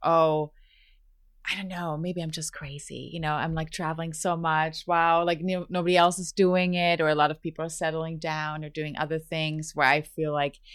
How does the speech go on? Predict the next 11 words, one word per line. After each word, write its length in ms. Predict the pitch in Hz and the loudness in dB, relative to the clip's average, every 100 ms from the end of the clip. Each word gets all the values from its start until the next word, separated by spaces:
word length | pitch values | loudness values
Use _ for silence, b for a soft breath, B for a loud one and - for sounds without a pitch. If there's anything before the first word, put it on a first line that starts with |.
| B - | B -4
I 60 | |
have 220 | 160 151 | -2 -2
more 640 | 160 160 156 151 151 147 151 B B B B B _ _ - _ _ _ - | -2 -2 0 2 2 2 -2 B B B B B _ _ -12 _ _ _ -6
a 80 | 165 | -4
spirit 880 | - - 196 185 175 170 165 160 - - | -6 2 8 8 8 6 2 0 -6 -6
or, 840 | 160 156 151 151 147 - 55 - - - _ _ _ - _ _ - | -2 0 2 0 -4 -6 -8 -12 -18 -20 _ _ _ -20 _ _ -14
yeah, 160 | 185 190 | -12 -8
this 220 | 190 - | -8 -8
drive 640 | - 165 170 180 156 151 - | -2 2 4 4 2 -2 -8
to 320 | - 151 143 | -8 -6 -6
see 720 | - - 185 175 170 165 139 | -6 -6 -4 -2 0 -2 -4